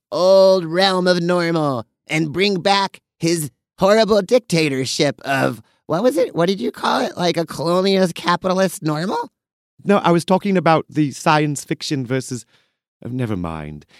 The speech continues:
Speaker 1: Yeah, so anyways, you guys, you gotta keep coming back and savoring these moments, 'cause you never know when Artemis's evil dictatorship of No Metacosmos is gonna crack down on us.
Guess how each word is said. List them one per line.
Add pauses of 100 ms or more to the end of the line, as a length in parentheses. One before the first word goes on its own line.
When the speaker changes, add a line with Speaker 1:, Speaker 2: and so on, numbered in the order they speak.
(120)
Speaker 1:
Yeah,
so
anyways,
you
guys,
you
gotta
keep
coming
back
and
savoring
these
moments,
'cause
you
never
know
when
Artemis's (160)
evil
dictatorship
of
No
Metacosmos
is
gonna
crack
down
on
us.